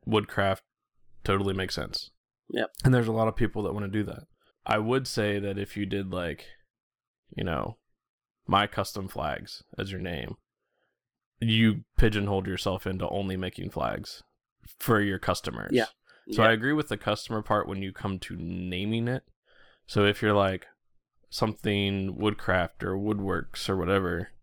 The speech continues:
Speaker 1: that's fine. But if then you try to do, like, three D printing or something off the wall,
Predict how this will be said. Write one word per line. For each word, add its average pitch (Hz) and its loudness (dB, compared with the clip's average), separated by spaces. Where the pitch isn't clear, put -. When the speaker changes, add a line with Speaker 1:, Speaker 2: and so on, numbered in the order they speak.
Speaker 1:
that's 95 0
fine. 101 2
But 104 4
if 107 2
then 107 2
you 104 2
try 95 0
to 95 0
do, 98 -2
like, 90 -4
three 98 -2
D 95 0
printing 98 -2
or 104 0
something 101 -2
off 95 -2
the - -2
wall, 98 4